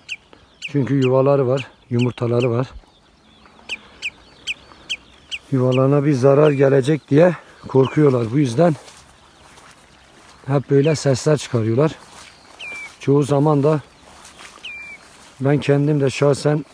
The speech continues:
şahit oldum, yani yuvalarını bu çayırlıkların, şu sulak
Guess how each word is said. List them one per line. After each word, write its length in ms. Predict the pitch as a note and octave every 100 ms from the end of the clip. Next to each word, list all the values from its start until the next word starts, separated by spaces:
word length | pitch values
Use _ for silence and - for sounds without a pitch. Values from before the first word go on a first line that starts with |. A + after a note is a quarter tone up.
| -
şahit 400 | - C3 C#3+ C3+
oldum, 300 | B2+ B2 C3
yani 200 | A#2 B2+
yuvalarını 520 | A#2+ A#2+ A#2+ B2 C3+
bu 80 | C3+
çayırlıkların, 720 | - A#2+ A#2 A2+ B2 A#2+ B2+ - - - - - - -
şu 140 | D3
sulak 320 | - C#3 D3